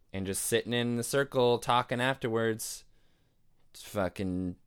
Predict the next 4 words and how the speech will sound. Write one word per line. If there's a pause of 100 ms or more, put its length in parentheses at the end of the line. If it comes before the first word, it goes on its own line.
Dylan
Erickson. (1500)
Boom. (220)
Shakalaka.